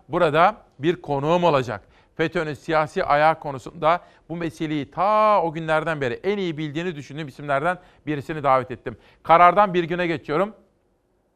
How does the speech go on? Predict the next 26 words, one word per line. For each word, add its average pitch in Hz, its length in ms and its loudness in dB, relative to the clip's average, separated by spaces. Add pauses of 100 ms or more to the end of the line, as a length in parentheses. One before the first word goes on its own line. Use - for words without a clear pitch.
(520)
Gençler 156 460 2
sizin 156 380 -6
kobayınız 143 600 -2
mı? 101 160 -6 (360)
Rıfat 143 320 0
Kırca'nın 139 420 -4
haberi. 104 320 -2 (600)
Yüz 143 240 -6
yirmi 175 220 -4
dokuz 170 280 -6
üniversite 139 480 -2
açtılar. 139 540 0 (200)
Şimdi 165 300 -8
herkes 165 460 0 (100)
okumasın 131 600 -6
diyorlar. 117 420 0 (520)
A 135 160 4
K 147 160 -6
P'nin 160 260 -4
hatalı 151 540 0
politikaları 135 600 -6
sonucu 113 480 -6 (280)
diplomalı 156 460 -4
işsizlik 147 460 -10
patlama 143 360 0
yaptı. 117 400 -2